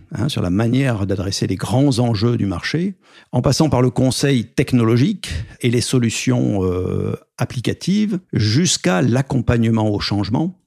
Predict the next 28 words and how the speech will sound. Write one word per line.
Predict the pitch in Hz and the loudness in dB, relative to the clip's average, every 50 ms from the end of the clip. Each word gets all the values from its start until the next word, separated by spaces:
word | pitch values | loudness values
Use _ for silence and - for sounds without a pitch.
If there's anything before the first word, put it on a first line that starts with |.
| _ _ | _ _
pour | - 123 110 | -4 -4 -2
accompagner, | 123 - - - 104 - - - 92 110 135 165 | -4 -2 -4 -4 -2 -2 -2 -2 -2 -2 -2 -2
eh | 160 | -2
bien, | - 58 113 107 113 117 123 120 | -4 -2 -2 -2 0 0 0 -2
euh, | 107 87 87 | -2 -2 -4
les | 90 92 123 117 110 | -2 0 0 2 2
entreprises, | 113 101 - - - - - 127 135 165 180 190 180 170 120 | 0 0 -2 -2 -2 -2 0 0 0 0 0 0 -2 -2 -2
les | 110 98 123 123 123 | 0 0 0 0 0
acteurs | 123 - - 101 92 | -2 -2 -2 -4 -2
publics | - 101 90 87 135 160 | -2 -2 -2 0 0 0
dans | 76 127 120 | 2 0 0
leur | 113 - - | 0 0 -2
propre | - - - - 196 190 - - 110 | -4 -4 -2 -2 -2 -2 -2 -4 -4
transformation | - - 120 - - - 101 98 104 110 - - 135 143 147 | -4 -4 -4 -4 -2 -2 -2 -2 -2 -4 -4 -2 -2 0 0
numérique | 123 117 107 98 104 123 135 135 - | 0 0 0 0 0 -2 -2 -2 -2
et | 123 | -2
organisationnelle. | 117 113 113 107 110 107 104 113 117 - - - - 92 - _ _ _ - - - _ - | -2 -2 -2 -2 -2 -2 -4 -4 -6 -6 -6 -6 -6 -6 -10 _ _ _ -20 -20 -18 _ -6
Et | - | -4
cela | - - - 95 98 | -4 -2 0 0 2
va | 127 175 180 | 2 2 2
jusqu'à | 139 104 131 175 156 - - 151 156 170 156 | 2 2 2 2 0 0 -2 0 0 0 0
des | 120 117 107 | 0 0 0
solutions, | - - - 120 107 104 98 - - - 175 196 - 101 165 151 - | 0 0 0 0 0 0 -2 -2 0 0 0 2 2 2 2 2 0
euh, | - 98 98 - 52 - 104 101 92 101 107 | 0 0 0 0 0 0 0 0 0 -2 -2
vraiment | - 104 117 123 139 - - - | -2 0 0 2 0 0 0 -2
adaptées | 139 131 127 120 - - - 165 | 0 0 0 0 -2 0 0 2
au | 165 135 | 4 4
métier, | 123 147 - - - 147 - 95 - - | 2 2 0 -2 -4 -2 -2 -2 -4 -8